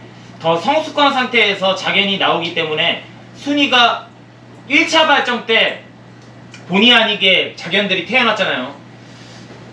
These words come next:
그래서 순이보다 더 많이 태어난다 그러면 여덟 마리에서 한 열 마리 태어난다고 치면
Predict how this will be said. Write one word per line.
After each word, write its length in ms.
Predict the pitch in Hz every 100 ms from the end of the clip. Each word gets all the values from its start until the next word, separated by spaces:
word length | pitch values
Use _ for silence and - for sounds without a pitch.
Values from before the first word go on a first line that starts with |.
| -
그래서 260 | - 240 269
순이보다 420 | - 349 349 302
더 120 | 277 190
많이 280 | 196 311
태어난다 400 | 285 302 285 262
그러면 200 | 254 233 -
여덟 280 | 190 269 -
마리에서 640 | 285 247 226 185 208 -
한 200 | 180 190
열 160 | 160 226
마리 240 | 311 302
태어난다고 540 | 254 277 269 247 202 190
치면 640 | - 262 233 233 208